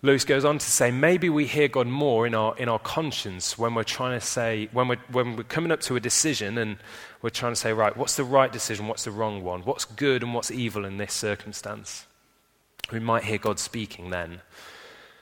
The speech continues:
But what he ends up by saying is, "God shouts in our pains." When we're struggling and it feels like we're going through the darkest places, God shouts to us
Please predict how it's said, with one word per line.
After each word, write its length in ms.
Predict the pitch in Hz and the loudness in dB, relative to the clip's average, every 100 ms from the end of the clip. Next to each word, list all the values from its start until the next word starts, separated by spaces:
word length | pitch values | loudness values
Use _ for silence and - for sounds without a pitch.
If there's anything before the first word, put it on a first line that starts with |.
| _ _ | _ _
But 100 | - | 0
what 180 | 117 135 | 2 2
he 140 | 147 | 4
ends 220 | 147 156 135 | 2 2 -2
up 100 | - | -2
by 160 | 123 | -2
saying 380 | 110 117 110 101 | 0 0 -2 -2
is, 240 | 98 92 - _ _ _ _ _ _ | -6 -8 -12 _ _ _ _ _ _
"God 240 | 147 127 | 2 2
shouts 880 | 110 - - 131 101 101 - - - - | 2 -2 -2 -2 -4 -4 -4 -4 -6 -8
in 120 | 107 | -4
our 160 | 104 98 | -2 -2
pains." 840 | - - 98 90 90 95 - - - _ _ _ _ _ _ _ _ _ _ _ _ _ _ - | -4 -8 -8 -10 -12 -12 -14 -14 -16 _ _ _ _ _ _ _ _ _ _ _ _ _ _ -6
When 520 | 113 151 180 180 165 - | 2 2 2 -2 -4 -8
we're 220 | 123 139 | -2 -2
struggling 760 | - - - 123 101 95 92 87 - | 0 -4 -4 -4 -2 -4 -4 -10 -12
and 120 | 107 | -12
it 100 | 104 | -8
feels 480 | - - 135 131 - | -8 -2 -2 -2 -2
like 140 | 113 | -2
we're 100 | 113 | -4
going 340 | 107 120 117 113 | -4 -4 -2 -4
through 180 | - | -6
the 100 | 101 | -8
darkest 680 | 98 - 117 120 - 113 - | -8 -4 -2 -2 -4 -8 -8
places, 840 | - 98 92 - - - - - - _ - - _ _ _ | -4 -4 -4 -6 -8 -8 -6 -8 -10 _ -20 -20 _ _ _
God 360 | - 135 135 113 - | -2 2 2 0 -6
shouts 560 | - - 127 117 110 - | -6 -4 -2 -2 -4 -6
to 220 | 98 95 | -4 -6
us 380 | 90 - - | -4 -6 -6